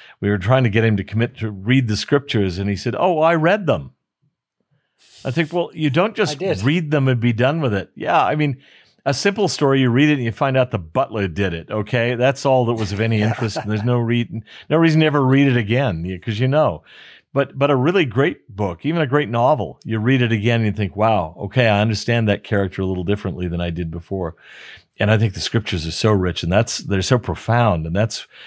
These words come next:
Speaker 1: one of the reasons that I have a testimony of them, is that you can go back to them time and time again at different points in your life or different situations in your life, and they'll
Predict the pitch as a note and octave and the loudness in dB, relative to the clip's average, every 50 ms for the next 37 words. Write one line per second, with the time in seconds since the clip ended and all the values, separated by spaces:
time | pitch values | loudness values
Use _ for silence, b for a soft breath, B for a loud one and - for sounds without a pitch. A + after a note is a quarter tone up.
0 | B B B B - F#2+ G2 A2+ C#3 D#3 D#3 C#3 A2 F#2 G2 F#2 F#2 F#2 F#2 F2+ | B B B B -4 0 2 4 4 6 4 4 2 2 2 2 2 2 0 0
1 | E2 E2+ E2+ D2+ - G2 F2+ F#2 F#2 F#2+ F#2 E2+ E2 - - - - - - - | -2 -2 -4 -4 -2 -2 0 2 2 2 0 -2 -2 -2 0 0 0 0 -2 -4
2 | F#2+ F#2 F#2 F2+ E2+ E2 D#2+ E2 - - - G2+ F#2+ F2 D#2+ E2+ D#2 C#2 C#2 - | -2 -2 0 0 -2 -2 -4 -6 -4 0 2 2 2 0 -2 -6 -6 -8 -8 -14
3 | _ B B B B B B B B B F#2+ G2+ F#2 E2+ A2 G#2+ G#2 G#2 - _ | _ B B B B B B B B B 0 0 0 0 0 -2 -2 -2 -6 _
4 | - - A2 G#2+ A#2+ A2 - B2 A2+ G2+ A2 A2 G2 A2 A2+ A#2+ A#2 - - G#2 | -14 -6 -2 0 0 2 2 2 2 4 2 2 4 4 4 4 2 0 -2 -2
5 | F#2+ F2 E2 - - A#2 A#2 A#2 A2+ A2 G#2 G2+ - G#2+ G2+ F#2+ F#2+ F2 E2 G2 | -2 -4 -4 -4 -2 2 2 4 4 2 0 0 0 0 0 0 0 0 0 0
6 | G2 F#2 E2+ C#2+ G2 F#2 G2 F#2 - - - A2+ A2 G#2+ G2+ - - F2 E2 E2 | 0 0 -2 -4 -6 -6 -6 -6 -8 -6 -2 -2 0 0 0 -2 -2 -4 -4 -4
7 | E2 E2+ F2+ F#2+ G2+ G#2 G2+ - - - D2 D2+ - A2 G#2+ - G2 E2+ E2 - | -4 0 2 2 4 2 2 -2 -6 -12 -12 -8 -8 -8 -4 -4 -4 -4 -4 -8
8 | _ b b b b b b b b b b - - A#2+ G#2+ - - F2 D#2+ F2 | _ b b b b b b b b b b -2 0 0 0 0 -2 -2 0 0
9 | A2 A#2+ - - A#2 A2 G2+ G2+ G#2 G2+ G2+ G2 G2 F#2 F#2 F#2 G2 G#2 G#2 - | 0 0 0 0 0 0 2 2 2 2 2 0 2 2 2 4 2 2 0 -4
10 | - B B B B B B B B B - G#2 G2 G2 F#2 G2 G2 G2 F#2+ F#2 | -10 B B B B B B B B B -2 0 2 2 4 4 4 4 4 2
11 | F2+ F2 | 0 -4